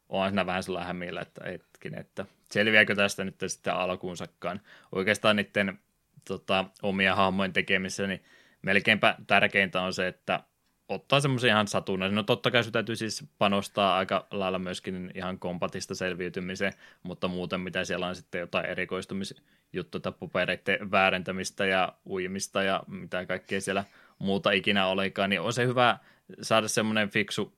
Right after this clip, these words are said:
kokoonpano, että jokas-, jokaista niin kuin tämmöistä ominaisuutta olisi ainakin yksi jollakin haamolla. Että aika harvoja tilanteita niitä tulee, missä ne osoittautuu hyväksi,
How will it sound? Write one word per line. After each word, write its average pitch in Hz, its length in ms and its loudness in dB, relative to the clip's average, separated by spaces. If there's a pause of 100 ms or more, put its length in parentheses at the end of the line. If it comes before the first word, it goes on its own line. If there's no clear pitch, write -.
(220)
kokoonpano, 95 600 -2
että 92 180 -4
jokas-, 98 480 2 (100)
jokaista 135 420 2
niin 110 200 -2
kuin 98 380 -4 (320)
tämmöistä 95 460 -2
ominaisuutta 92 800 -2
olisi 92 380 -2
ainakin 95 440 -4
yksi 98 240 -6
jollakin 90 400 -4
haamolla. 90 640 -2 (480)
Että - 260 -8
aika 107 420 4
harvoja 110 460 4
tilanteita 101 520 0
niitä 98 200 -6
tulee, 98 320 0
missä 95 240 -4
ne 92 160 -4
osoittautuu 95 680 -4
hyväksi, 90 380 -6